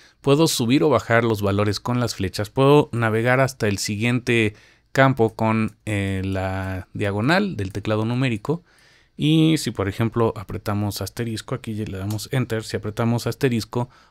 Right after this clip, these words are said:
o igual me voy al contador principal. Si tengo abierta la ventana de transporte y estoy por ejemplo en la ventana de transporte, aquí también funciona esto de la diagonal, nada más que, eh, en el momento de hacer esto de la diagonal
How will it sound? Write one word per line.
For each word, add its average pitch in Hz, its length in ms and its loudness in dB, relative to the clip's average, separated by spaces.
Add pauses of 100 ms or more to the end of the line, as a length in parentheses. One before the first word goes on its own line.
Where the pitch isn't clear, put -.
(120)
o 165 360 6
igual 117 460 0 (240)
me 110 140 -2
voy 110 180 4
al 110 140 0
contador 95 480 0
principal. 87 600 -6
Si 139 200 -2
tengo 214 180 4
abierta 214 320 4
la 160 100 8
ventana 135 460 2
de 143 380 2 (400)
transporte 120 1080 2 (420)
y 117 120 0
estoy 143 220 2
por 151 140 2
ejemplo 131 580 0
en 180 260 2
la 147 80 6
ventana 127 400 2
de 127 60 -2
transporte, 110 720 -2 (140)
aquí 113 200 -8
también 120 320 0
funciona 107 540 -2
esto 104 240 -2
de 104 120 0
la 98 140 -2
diagonal, 113 480 -2
nada 139 220 0
más 139 240 0
que, 127 320 -2 (500)
eh, 104 460 -2
en 127 200 0
el 135 140 2
momento 123 420 2
de 117 60 4
hacer 117 220 0
esto 120 220 0
de 113 60 4
la 110 120 0
diagonal 117 520 0